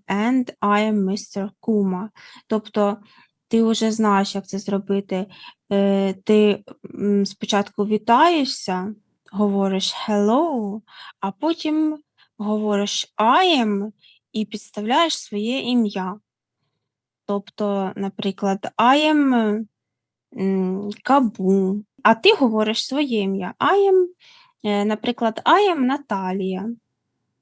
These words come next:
Тобто, на прикладі цього коротенького діалогу ми з тобою навчилися вітатися.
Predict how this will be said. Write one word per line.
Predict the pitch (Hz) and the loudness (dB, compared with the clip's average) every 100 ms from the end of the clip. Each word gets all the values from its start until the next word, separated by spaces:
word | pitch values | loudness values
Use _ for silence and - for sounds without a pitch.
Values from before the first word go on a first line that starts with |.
| _ _ _ _ _ _ _ _ _ _ _ _ _ _ _ _ _ _ _ _ - - - | _ _ _ _ _ _ _ _ _ _ _ _ _ _ _ _ _ _ _ _ -20 -20 -2
Тобто, | 330 349 - 320 | 0 2 4 6
на | 359 | 6
прикладі | 415 440 320 285 277 | 6 4 4 4 0
цього | 277 294 294 | 2 2 4
коротенького | 285 262 302 302 302 226 | 2 2 0 0 0 0
діалогу | 226 247 240 208 202 233 285 269 277 285 - - - 240 | 0 0 2 2 0 0 -2 -2 -4 -8 -20 -20 -4 2
ми | 330 392 381 | 4 4 2
з | - | 0
тобою | 269 277 339 302 | -2 0 2 4
навчилися | 254 269 269 233 208 214 214 | 2 0 -2 -2 -2 0 0
вітатися. | 285 427 - 220 208 202 220 - 262 | 2 2 4 2 0 -4 -8 -8 -10